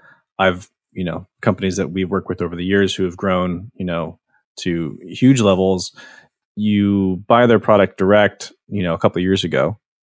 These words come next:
and it's an awesome product, and then you buy their product in Target,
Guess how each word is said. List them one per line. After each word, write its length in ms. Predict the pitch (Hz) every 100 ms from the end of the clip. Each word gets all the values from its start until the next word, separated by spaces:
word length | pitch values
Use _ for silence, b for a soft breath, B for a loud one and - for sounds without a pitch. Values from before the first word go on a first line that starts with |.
| _ _ _ _ -
and 100 | 87
it's 140 | 82
an 60 | 76
awesome 300 | 90 - 85
product, 440 | 90 85 82 -
and 100 | -
then 80 | 87
you 100 | 85
buy 220 | 87 87
their 160 | 87 82
product 380 | - 87 78 -
in 100 | 76
Target, 500 | 95 92 85 -